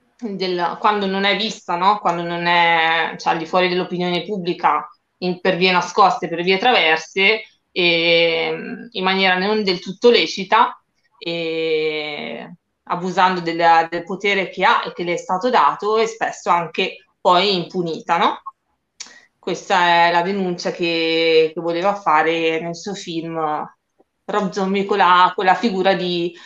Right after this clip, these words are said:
dello sceriffo Weigel, eh, che incarna perfettamente la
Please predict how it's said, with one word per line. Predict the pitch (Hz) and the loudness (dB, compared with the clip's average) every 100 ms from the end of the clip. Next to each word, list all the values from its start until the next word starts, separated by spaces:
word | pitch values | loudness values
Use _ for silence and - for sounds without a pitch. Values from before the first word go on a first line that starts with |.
| - _ | -20 _
dello | 196 190 | -4 -4
sceriffo | - 220 190 - 254 | 0 0 0 0 2
Weigel, | 214 170 190 185 180 185 185 - _ | 6 6 4 0 4 4 4 -6 _
eh, | - 180 180 180 | -4 0 0 2
che | 220 | 2
incarna | 196 233 196 185 | 2 2 2 0
perfettamente | - - 208 247 233 202 196 196 226 214 214 | -4 -4 -2 2 2 2 0 0 4 6 6
la | 185 170 165 160 156 160 - | 6 6 8 8 6 4 -2